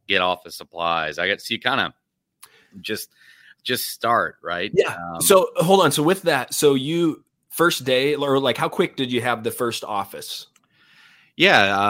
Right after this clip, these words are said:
Speaker 1: I think I leased that office in December of two thousand seven. <laughs> So,
Speaker 2: Okay, so
Speaker 1: yeah.
Speaker 2: four days old, four, you're <laughs> ReliaQuest
Speaker 1: Well, you
Speaker 2: four
Speaker 1: know,
Speaker 2: days old.
Speaker 1: it, and, and I, yeah, so if you think, you know, Devin turned two in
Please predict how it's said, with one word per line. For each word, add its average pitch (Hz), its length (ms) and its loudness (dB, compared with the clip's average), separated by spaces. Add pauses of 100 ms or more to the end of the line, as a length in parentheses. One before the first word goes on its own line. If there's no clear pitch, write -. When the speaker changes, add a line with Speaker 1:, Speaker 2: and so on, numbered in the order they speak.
Speaker 1:
I - 40 2
think 135 160 -2
I 123 40 0
leased 123 320 0
that 104 160 4
office 101 420 0
in 95 120 -6
December 92 600 0
of 85 100 -2
two 87 200 -6
thousand 82 400 0
seven. 107 520 -2
<laughs> - 0 -
So, - 340 -4
Speaker 2:
Okay, 165 280 4
so 135 380 2
Speaker 1:
yeah. 101 120 -2 (120)
Speaker 2:
four 156 260 2
days 151 260 2
old, 127 380 0
four, 143 220 -2
you're 143 160 -2
<laughs> - 420 -14
ReliaQuest 131 320 2
Speaker 1:
Well, 131 260 6
you 123 140 4
Speaker 2:
four 113 80 6
Speaker 1:
know, 107 140 4
Speaker 2:
days - 80 -4
old. 131 160 -2
Speaker 1:
it, - 80 -20
and, 117 160 -4
and 117 240 -2
I, 104 400 0
yeah, 101 260 0
so 110 220 0
if 92 100 -4
you 101 60 -12
think, 92 420 0
you 107 140 -6
know, 85 80 -6
Devin 95 360 -2
turned 85 460 -4
two 90 400 -4
in 78 280 -10